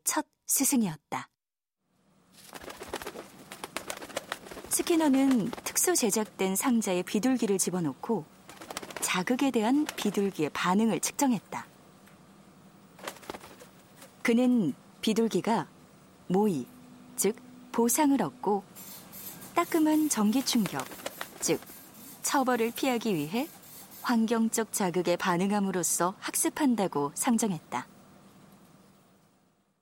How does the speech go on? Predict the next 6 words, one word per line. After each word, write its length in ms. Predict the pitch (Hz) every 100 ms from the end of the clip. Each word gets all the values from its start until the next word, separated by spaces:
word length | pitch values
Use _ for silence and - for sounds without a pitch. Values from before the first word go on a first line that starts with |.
| _ _ _ _ _ -
그는 420 | 247 277 285 277
인간도 680 | 220 233 254 277 269 254 254
비둘기와 480 | 240 220 247 226 240
마찬가지일 680 | 196 170 262 247 254 233 220
것이라고 460 | 208 202 190 156
생각했다. 720 | 160 208 196 208 - - 131